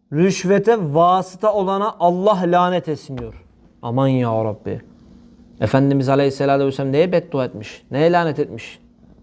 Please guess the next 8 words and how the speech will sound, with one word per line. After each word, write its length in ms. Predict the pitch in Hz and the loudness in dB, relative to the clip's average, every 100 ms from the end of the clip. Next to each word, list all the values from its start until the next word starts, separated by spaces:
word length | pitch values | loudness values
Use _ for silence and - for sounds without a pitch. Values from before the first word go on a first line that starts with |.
| - | -2
Nerede 240 | 139 160 180 | 0 2 4
görülmüş? 600 | 165 151 135 113 - - _ _ _ _ _ _ - - | 4 2 -2 -8 -16 -20 _ _ _ _ _ _ -8 -2
Ama 180 | 120 | 2
işte 260 | 127 - 113 | 0 0 -2
rüşvet. 680 | 113 110 - 143 135 - - _ _ _ _ _ | 0 -2 0 0 0 -2 -20 _ _ _ _ _
Nedir 220 | 165 202 | -2 0
rüşvet 260 | 165 - 143 | 0 0 0
arkadaşlar? 500 | 135 127 127 123 247 | 0 0 -2 -6 -10